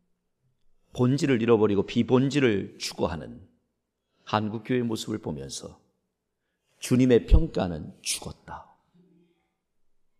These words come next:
심각한 겁니다. 우리 교회는 어떨까요? 우리 교회는 어떨까요? 하나님의 양정교회를 보실 때 어떻게 평가하실까요?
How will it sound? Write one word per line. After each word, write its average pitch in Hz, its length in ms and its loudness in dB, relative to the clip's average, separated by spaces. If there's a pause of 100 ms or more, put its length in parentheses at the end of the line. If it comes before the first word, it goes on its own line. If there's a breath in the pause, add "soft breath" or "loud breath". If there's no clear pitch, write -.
(1040)
심각한 113 540 -6
겁니다. - 440 -18 (1080 loud breath)
우리 113 240 0
교회는 127 380 -2
어떨까요? - 560 -16 (1500)
우리 117 220 -2
교회는 120 380 -2
어떨까요? - 440 -16 (1600)
하나님의 135 280 8
양정교회를 135 680 6
보실 92 360 -6
때 80 300 -12 (840)
어떻게 - 400 -10
평가하실까요? - 760 -16